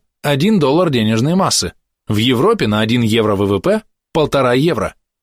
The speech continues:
в Великобритании на один фунт В В П два фунта денежной массы, в Китае на один юань В В П почти три юаня денежной массы.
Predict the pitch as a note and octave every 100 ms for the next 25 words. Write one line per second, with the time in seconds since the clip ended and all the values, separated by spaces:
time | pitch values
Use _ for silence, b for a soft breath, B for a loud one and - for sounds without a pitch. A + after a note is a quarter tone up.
0 | _ G#2 G#2+ C#3+ C3 D3+ D3 D3 A3 F3
1 | A#2+ A#2+ B2 C#3+ A#2 C#3+ B2 G2+ G#2 G2
2 | - A3 - _ - B2+ D#3 F3+ - D#3+
3 | F#3 G3 B2+ A#2 A#2+ C#3 F3+ D#3 - F2+
4 | - _ _ _ _ - - C3+ F#3+ G#3
5 | C#3+ A#2 B2+ B2+ D#3+ A#2+ A2+ C3+ A#2+ G2+
6 | G#2 G#2 G3+ A3 - _ - D3+ - -
7 | E3+ - G3 F#3+ B2+ C3+ F3+ G3 D#3+ B2+
8 | D3 D3 D3 E3+ F3 C3+ -